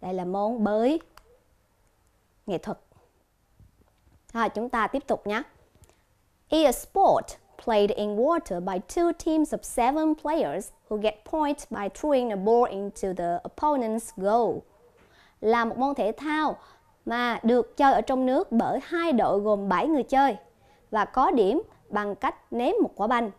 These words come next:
vào trong khung thành của đối thủ. Như vậy các em còn nhớ bộ môn này là bộ môn gì không?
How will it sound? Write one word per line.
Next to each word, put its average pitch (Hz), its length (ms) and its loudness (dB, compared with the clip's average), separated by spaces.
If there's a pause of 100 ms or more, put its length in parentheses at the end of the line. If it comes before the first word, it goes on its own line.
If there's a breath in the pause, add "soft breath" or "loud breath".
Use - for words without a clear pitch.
(340 soft breath)
vào 208 320 0
trong 220 380 -2 (640)
khung 247 160 -2
thành 190 280 -2
của 175 220 -2
đối 247 120 2
thủ. 220 280 -2 (800)
Như 220 80 -2
vậy 208 100 0
các 226 120 -2
em 233 120 -2
còn 185 220 -4
nhớ 202 140 -2
bộ 208 120 -2
môn 208 220 -4
này 196 160 -6
là 180 140 -6
bộ 156 80 -6
môn 190 200 -4
gì 202 160 -2
không? 220 240 -4